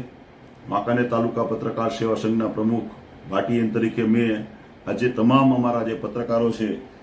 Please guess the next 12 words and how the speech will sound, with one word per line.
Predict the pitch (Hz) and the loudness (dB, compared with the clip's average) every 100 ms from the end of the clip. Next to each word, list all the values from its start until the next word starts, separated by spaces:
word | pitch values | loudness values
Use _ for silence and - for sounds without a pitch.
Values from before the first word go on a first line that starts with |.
| - | -6
એની | 113 120 | 0 2
અંદરમાં | 123 120 117 117 113 110 - | 4 4 2 2 2 0 -2
કેતન | 120 123 117 | -2 2 0
ભટ્ટી | 104 - 123 120 | 0 -2 0 2
જે | 120 113 | 2 2
છે, | 120 120 117 - - | 0 -4 -6 -14 -6
મોહમ્મદભાઈ | 107 110 113 107 107 | 2 2 2 2 0
રાઠોડ | 92 95 123 123 | 0 -2 0 0
છે, | 110 123 123 123 - - - | 2 2 2 -2 -12 -16 -10
મુકેશભાઈ | 104 127 120 117 110 | -4 0 0 2 0
પંડ્યા | - 107 117 127 117 | 0 2 4 4 4
છે, | 117 120 | 2 0